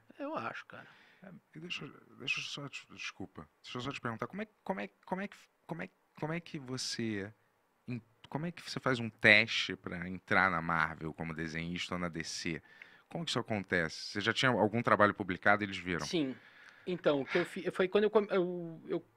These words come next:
Speaker 1: consegui pra, eu já, meu primeiro, primeira editora que eu trabalhei foi uma editora egípcia,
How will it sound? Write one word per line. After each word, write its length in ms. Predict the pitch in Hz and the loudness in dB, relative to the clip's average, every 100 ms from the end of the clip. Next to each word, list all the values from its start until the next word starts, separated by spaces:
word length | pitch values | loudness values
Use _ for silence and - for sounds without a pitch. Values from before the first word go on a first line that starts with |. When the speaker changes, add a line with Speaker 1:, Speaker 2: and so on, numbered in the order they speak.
| - | -2
Speaker 1:
consegui 360 | 190 - 190 | -2 0 -2
pra, 140 | 233 233 - | 2 2 4
eu 100 | 196 | 4
já, 140 | 175 208 - _ _ - - - | 6 4 0 _ _ -20 -20 -8
meu 80 | - | -4
primeiro, 560 | 214 247 269 302 254 196 - _ _ | 0 6 6 8 4 0 -10 _ _
primeira 420 | 202 240 220 175 | 8 10 10 10
editora 540 | 151 147 - 151 175 151 | 8 4 0 4 4 4
que 80 | |
eu 40 | 139 | 2
trabalhei 420 | 131 123 117 143 | 0 2 2 0
foi 120 | 147 | 0
uma 80 | 170 | -4
editora 300 | 156 143 175 | -4 -2 0
egípcia, 520 | 165 127 127 - 98 | 0 -2 -6 -10 -14